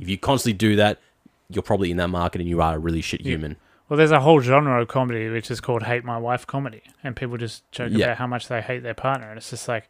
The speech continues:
Speaker 2: that, okay, that's a style of comedy,
Speaker 1: Mm.
Speaker 2: but it's a pretty shit one, and you probably just hate your wife.
Speaker 1: Yeah,
Speaker 2: <laughs> You
Speaker 1: exactly.
Speaker 2: know, <laughs> like, like, there's underlying things there, what,
Speaker 1: Yeah.
Speaker 2: like what you're saying with racism. Like,
Speaker 1: Yeah,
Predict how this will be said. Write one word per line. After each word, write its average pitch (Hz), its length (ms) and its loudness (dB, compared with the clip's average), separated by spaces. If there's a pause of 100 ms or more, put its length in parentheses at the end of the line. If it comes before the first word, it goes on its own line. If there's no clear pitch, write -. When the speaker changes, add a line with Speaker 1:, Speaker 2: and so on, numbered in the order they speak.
(500)
Speaker 2:
that, 131 220 -4 (120)
okay, 123 500 -2
that's 123 280 0
a 123 100 2
style 123 460 6
of 110 100 -2
comedy, 110 540 -4 (160)
Speaker 1:
Mm. 90 140 -2
Speaker 2:
but - 120 -12
it's - 100 -10
a - 40 -12
pretty 151 220 -4
shit 127 320 -4
one, 107 260 -12
and 110 320 -10
you 123 100 -2
probably 120 440 2
just 113 180 -6
hate 123 180 -2
your 117 120 -4
wife. 113 360 -6 (160)
Speaker 1:
Yeah, - 220 4 (220)
Speaker 2:
<laughs> - 240 -18
You - 80 -2
Speaker 1:
exactly. 139 380 8
Speaker 2:
know, - 140 4
<laughs> - 40 6
like, 147 280 6 (380)
like, 143 140 6
there's 135 180 6
underlying 135 540 8
things 127 280 -2
there, 113 180 -2
what, 127 180 6
Speaker 1:
Yeah. - 100 10
Speaker 2:
like 131 180 8
what 135 120 6
you're 123 100 4
saying 123 220 6
with 117 100 -2
racism. 110 520 2
Like, 110 180 -2
Speaker 1:
Yeah, 80 160 8